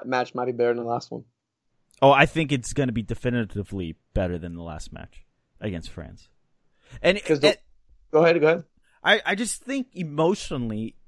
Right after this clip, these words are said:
Speaker 2: or f-, and, and mentally, that's the worry for the U S.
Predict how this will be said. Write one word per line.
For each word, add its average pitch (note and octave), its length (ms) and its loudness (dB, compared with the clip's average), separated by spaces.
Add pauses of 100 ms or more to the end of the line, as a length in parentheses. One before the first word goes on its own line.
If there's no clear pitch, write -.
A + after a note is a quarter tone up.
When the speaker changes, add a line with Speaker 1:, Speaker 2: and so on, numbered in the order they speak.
(140)
Speaker 2:
or C3 280 0
f-, - 320 -12
and, D3 140 0
and C#3 200 -4
mentally, D3+ 520 -4 (100)
that's F#3 320 -6
the G3 120 -4
worry D#3 220 -4
for - 160 -8
the C3 120 -4
U A#2+ 220 -4
S. - 320 -8